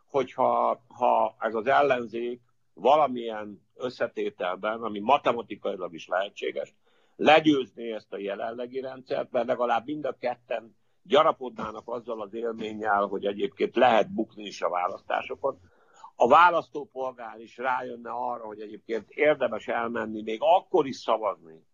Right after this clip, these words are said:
<clears throat> hogyha nagyon nem hiszek abba, én se, hogy ezek nagyon mások lesznek, mint akik most vannak, de annál csak jobb lehet, hogyha váltás lett, mint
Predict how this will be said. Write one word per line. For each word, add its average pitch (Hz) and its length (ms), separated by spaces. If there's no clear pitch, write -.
<clears throat> 190 220
hogyha 156 240
nagyon 170 480
nem 185 300
hiszek 160 480
abba, 110 360
én 175 320
se, 113 360
hogy 123 180
ezek 131 260
nagyon 160 380
mások 127 480
lesznek, 113 440
mint 113 280
akik 117 300
most 101 320
vannak, 104 440
de 127 120
annál 151 580
csak 185 260
jobb 139 240
lehet, 123 400
hogyha 110 500
váltás 120 600
lett, 131 200
mint 123 200